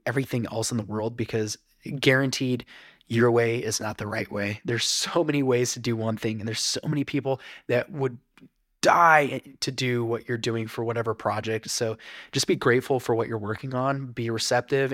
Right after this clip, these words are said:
and, you know, throw it out into the world. Let people, you know, collaborate with you, um, as long as it's constructive criticism and feedback. And, you know, you're gonna grow exponentially just with the help of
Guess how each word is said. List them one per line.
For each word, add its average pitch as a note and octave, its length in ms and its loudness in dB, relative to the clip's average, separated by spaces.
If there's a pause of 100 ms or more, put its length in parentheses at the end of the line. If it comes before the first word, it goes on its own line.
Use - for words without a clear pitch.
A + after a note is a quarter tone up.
and, A2 340 -4 (300)
you A#2 100 2
know, A2+ 320 0 (500)
throw D#3 420 8
it D#3 60 6
out D#3 120 6
into C#3 160 -6
the C#3+ 80 -6
world. C#3+ 400 4
Let C3 260 0
people, D3 480 0 (260)
you B2 120 0
know, A2+ 100 2
collaborate C3+ 500 2
with B2 280 -4
you, B2 480 -2
um, A2 400 -2
as A2 120 -4
long A#2+ 180 -2
as B2+ 100 -2
it's A#2+ 100 -2
constructive B2 640 0 (280)
criticism B2+ 560 2
and A#2 80 -4
feedback. C3 640 0
And, G#2+ 160 -6 (280)
you A#2+ 60 -2
know, A2+ 60 2
you're B2+ 200 2
gonna D3 160 2
grow B2 260 4
exponentially A2 720 -2
just A2+ 320 -2
with A2+ 280 -6 (160)
the B2 180 2
help A2 400 2 (420)
of G#2+ 400 2